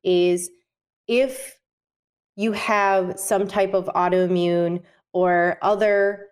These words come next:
um, major, um, disease going on in the body, sugar is the number one contributor.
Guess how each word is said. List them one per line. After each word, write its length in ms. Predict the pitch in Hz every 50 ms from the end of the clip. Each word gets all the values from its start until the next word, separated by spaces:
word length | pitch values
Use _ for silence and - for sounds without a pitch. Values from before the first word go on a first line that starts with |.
| _ _ _ _
um, 500 | 175 180 175 175 170 175 175 180 185 190
major, 640 | 190 190 202 190 196 202 196 190 190 190 196 190 - - - - _ _ _ _ _ _ -
um, 600 | 180 175 165 160 147 143 156 165 180 185 180 185 _ _ _ _ _ - - - _ _ _ _ _ _ _ _ _ _ _ _ _ _ 214
disease 680 | 180 214 214 185 190 208 196 196 202 226 233 - - - - _
going 300 | 214 202 196 190 190 180
on 160 | 180 180 180
in 80 | 175
the 80 | 175 170
body, 560 | 165 175 170 170 180 190 214 247 302 330 - - _ _ _ _ _ _ _ _ _ _ _ _ _ _ _ _ _ _ _ _ _
sugar 440 | - - - 247 240 269 269 262 254
is 220 | - 220 220 196
the 100 | 202 214
number 280 | 208 202 202 202 202 196
one 220 | 196 190 185 185
contributor. 760 | 185 - 180 160 - 185 160 165 170 156 143 123 110 - -